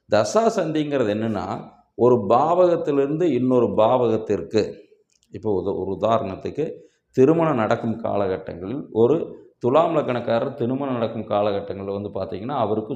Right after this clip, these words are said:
சூரியனோட நட்சத்திரத்துல திசை நடக்குதுன்னு வச்சுக்கோங்க. சூரிய திசை நடந்துக்கிட்டு இருக்குது. அந்த சூரிய திசை நடந்து ஒரு, ஒரு சூரிய திசை நடந்து நடக்கும் காலகட்டங்கள் வந்து அது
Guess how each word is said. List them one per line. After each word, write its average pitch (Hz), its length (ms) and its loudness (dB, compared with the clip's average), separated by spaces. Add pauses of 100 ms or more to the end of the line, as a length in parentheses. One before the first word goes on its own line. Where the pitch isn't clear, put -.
சூரியனோட 127 500 -4 (120)
நட்சத்திரத்துல 90 600 -6
திசை 101 300 0
நடக்குதுன்னு 92 480 -6
வச்சுக்கோங்க. - 420 -16 (440)
சூரிய 151 320 4
திசை 104 340 -2
நடந்துக்கிட்டு 101 400 -6
இருக்குது. 92 240 -12 (480)
அந்த 170 300 2
சூரிய 196 500 6
திசை 147 280 2
நடந்து 131 400 -2
ஒரு, 123 220 2
ஒரு 127 260 4 (420)
சூரிய 170 300 0
திசை 139 260 -4 (100)
நடந்து 113 360 2 (360)
நடக்கும் 165 500 2
காலகட்டங்கள் 151 640 0
வந்து 165 180 2
அது 120 100 -2